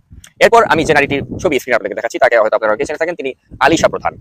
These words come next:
এবং সে শুধু বেনজিরের সাথে যে শয্যাসঙ্গী হয়েছে তা নয়, সে বেনজিরকে নানা সময় নানা নারী সাপ্লাই দিয়েছে, অর্থাৎ একজন সাপ্লায়ার এই আলিশা প্রধান। এবং যারা এই তথাকথিত হাই সোসাইটিকে চেনেন, তারা জানেন যে হাই সোসাইটির একজন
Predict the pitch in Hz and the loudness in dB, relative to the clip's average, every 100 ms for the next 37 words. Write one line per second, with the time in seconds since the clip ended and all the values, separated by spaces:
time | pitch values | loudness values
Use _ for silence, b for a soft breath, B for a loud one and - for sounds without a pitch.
0 | - - 165 170 196 - 226 170 185 196 | -12 -2 -2 0 -2 0 0 0 0 -2
1 | 196 190 - 147 190 180 156 143 110 110 | -2 -4 -2 -2 -2 0 0 2 0 0
2 | - _ - 165 170 170 175 139 151 185 | -4 _ -4 2 2 2 2 4 4 2
3 | 180 170 135 131 127 156 - - - 127 | 0 0 0 0 0 0 -6 -2 2 2
4 | 98 78 98 123 117 123 - - 123 143 | 0 -4 -6 -4 -4 -6 -10 -8 -2 4
5 | 127 113 - - 104 98 - - - 117 | 4 4 -2 -4 -4 -2 -4 -4 -6 -4
6 | 117 127 127 b b 127 123 - - 175 | 2 4 4 b b -2 -2 -2 0 2
7 | 170 160 139 156 151 147 143 131 147 113 | 0 0 0 0 -2 -2 -2 -2 -2 -4
8 | - _ 135 143 160 120 123 123 139 147 | -8 _ 0 4 4 2 0 0 0 -2
9 | 147 139 - 117 131 | -2 -6 -6 -6 -4